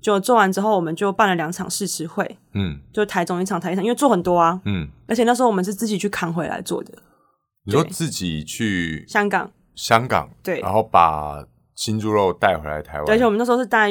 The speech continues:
Speaker 1: 就是零售包装，那时候完全没有业务用，就是那种两百二十五公克这样一直带，
Speaker 2: 小包小包的那种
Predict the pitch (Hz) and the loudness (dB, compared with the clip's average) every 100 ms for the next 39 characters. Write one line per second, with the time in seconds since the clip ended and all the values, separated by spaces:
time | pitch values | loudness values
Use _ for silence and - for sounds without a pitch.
0 | 190 185 214 208 - 185 185 220 190 160 | 0 -2 -4 -4 -4 -2 0 0 2 0
1 | 165 147 247 302 285 208 202 190 180 175 | -2 -2 0 4 4 2 0 0 0 -2
2 | 170 202 180 175 175 123 - - 226 226 | -2 0 0 -2 -4 -6 -12 -6 -4 0
3 | 226 208 175 170 180 180 196 180 196 202 | 0 0 -2 -6 -2 -2 2 2 2 -2
4 | 175 165 175 208 180 170 - 202 180 196 | -4 -4 -4 -2 -4 -4 -6 -4 -4 -6
5 | - 185 - - - 113 90 95 95 85 | -4 -4 -2 4 4 4 2 4 4 2
6 | 82 | -6